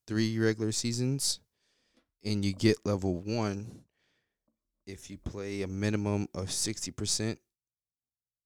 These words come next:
of the team's plays in two of the three years, or have an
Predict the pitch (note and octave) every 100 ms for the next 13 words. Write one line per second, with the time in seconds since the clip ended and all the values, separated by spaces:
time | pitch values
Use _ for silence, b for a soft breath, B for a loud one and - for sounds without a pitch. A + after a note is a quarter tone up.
0 | - F#2+ G2+ - A2+ A2 - A#2 A2+ A#2
1 | A2 G2+ F#2+ A2 G#2+ G#2 G#2+ A2 A2 B2
2 | C3+ C3+ - - _ F#2+ F#2+ G2 F#2